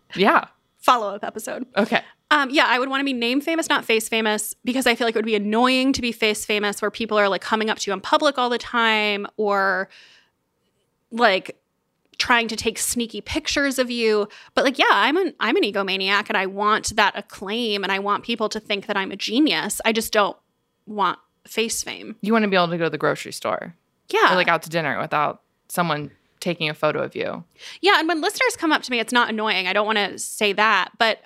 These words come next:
Speaker 2: um, like, i-, if you are Kim Kardashian, I imagine that there is a certain level of, like, spectacle. Or, or, like, The Rock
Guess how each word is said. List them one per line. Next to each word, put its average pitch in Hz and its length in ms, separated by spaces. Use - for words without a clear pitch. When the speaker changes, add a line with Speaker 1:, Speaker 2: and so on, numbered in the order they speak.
Speaker 2:
um, 202 460
like, 240 260
i-, 220 220
if - 180
you 262 100
are 233 100
Kim 233 240
Kardashian, 196 640
I 208 100
imagine 196 720
that 233 140
there 220 160
is 214 100
a 220 60
certain 233 420
level 196 440
of, 208 200
like, 202 220
spectacle. - 880
Or, 311 220
or, 330 160
like, 311 260
The 262 120
Rock 247 560